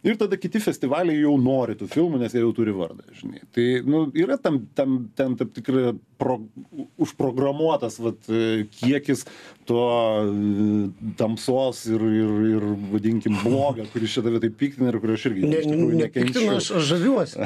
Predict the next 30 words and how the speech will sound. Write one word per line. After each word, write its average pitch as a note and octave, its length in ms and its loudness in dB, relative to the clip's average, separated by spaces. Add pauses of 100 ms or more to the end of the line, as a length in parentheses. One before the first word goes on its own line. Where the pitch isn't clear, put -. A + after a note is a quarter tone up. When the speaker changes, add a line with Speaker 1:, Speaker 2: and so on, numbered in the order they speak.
(100)
Speaker 1:
<laughs> E3+ 180 0
Speaker 2:
Jeigu C3+ 160 0
tai G#3+ 160 0
būtų G#3+ 240 0
siaubo F#3 240 0
filmai, A3+ 240 2
kuriuos D#3+ 240 0
Speaker 1:
Jo. D3+ 80 2
Speaker 2:
aš C#3+ 80 -2
žiauriai D#3 240 2
mėgstu, D3+ 320 -2
tai F3 80 2
iš A3+ 80 4
viso F3+ 180 0
būtų C3+ 220 0
nuostabu. A#2 400 -2 (240)
Speaker 1:
<laughs> G3 300 0
Šiaip, G3+ 180 2
žinai, G#3+ 160 4
nu, C#3+ 160 4
iš - 80 -4
tikrųjų, F#3 240 2
jei C3 240 2
filosofiškai C3 640 0
pagalvoji, B2 640 2
tai, C3 160 2 (240)
tai B2 180 2 (200)
padaryt B2+ 420 0
kažką C3 360 0
tokio A#2+ 360 0